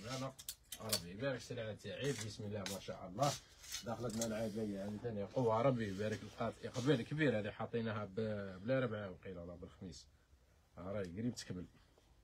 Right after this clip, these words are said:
ها ربي يبارك، موديل قوة، ربي يبارك. ها تفرجي. شوفي الألوان تاعو. شوفي البير، البير هذه بيجي كملت، سي بون، ها. حبة الأخر هاي.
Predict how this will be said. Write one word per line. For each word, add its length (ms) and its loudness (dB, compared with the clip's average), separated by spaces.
ها 100 2
ربي 200 4
يبارك، 340 6
موديل 380 8
قوة، 420 6
ربي 260 2
يبارك. 380 0
ها 80 -2
تفرجي. 460 -4
شوفي 160 -6
الألوان 480 -2
تاعو. 240 -2
شوفي 200 2
البير، 240 0
البير 380 0
هذه 140 -6
بيجي 260 -2
كملت، 400 -4
سي 180 -4
بون، 160 -10
ها. 180 -8
حبة 240 -4
الأخر 340 0
هاي. 180 -2